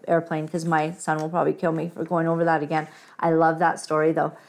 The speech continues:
So anyways, we saw Donald Trump, and he talked about the state of the United States of America, and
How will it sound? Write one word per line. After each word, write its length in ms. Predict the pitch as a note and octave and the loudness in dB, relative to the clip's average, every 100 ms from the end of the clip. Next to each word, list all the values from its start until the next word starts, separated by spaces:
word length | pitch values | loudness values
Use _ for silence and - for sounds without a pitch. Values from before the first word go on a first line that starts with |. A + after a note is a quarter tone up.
| - - | -20 -20
So 180 | - D4+ | -2 4
anyways, 400 | E4 F#4+ A#3+ A3 | 4 6 6 6
we 80 | A3+ | 4
saw 220 | G#3+ C4 | 4 4
Donald 340 | C4+ C4 A#3+ G#3+ | 6 6 4 2
Trump, 400 | F#3+ D#3+ - - | 2 0 -2 -6
and 420 | F#3 F#3 F3+ F3 | 0 2 2 0
he 140 | F#3+ G3+ | -2 0
talked 280 | A3 A#3 A#3 | 2 2 2
about 300 | G3 F3+ F#3 | 2 2 -2
the 60 | |
state 280 | - F3 F3 | 0 2 2
of 60 | D#3+ | 0
the 80 | |
United 340 | E3 D#3 D3+ D#3+ | -4 -2 -2 -2
States 280 | E3+ - D#3+ | -2 -4 -6
of 80 | |
America, 440 | D#3+ D3+ D3+ E3+ E3 | -6 -2 0 0 -2
and 120 | D#3+ | -4